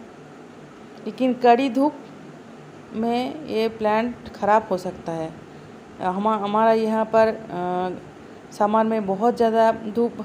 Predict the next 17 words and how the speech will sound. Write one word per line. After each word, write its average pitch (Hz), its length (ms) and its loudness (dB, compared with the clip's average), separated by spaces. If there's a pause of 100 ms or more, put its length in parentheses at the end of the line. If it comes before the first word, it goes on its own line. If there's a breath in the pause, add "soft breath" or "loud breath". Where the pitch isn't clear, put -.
होता 226 260 4
है 240 220 0
तो 226 220 -2
उसमें 226 400 -4 (640 loud breath)
थोड़ा 208 160 4
सा 208 160 0
इसका 208 460 2
जो 202 180 -2
लीव्स 233 360 -4
है 214 220 0
ये 214 80 0
जल 196 220 2
सकता 190 380 -6
है, 165 180 -8 (1000 loud breath)
तो 208 120 -4
इसीलिए 247 400 2
मैं 240 340 2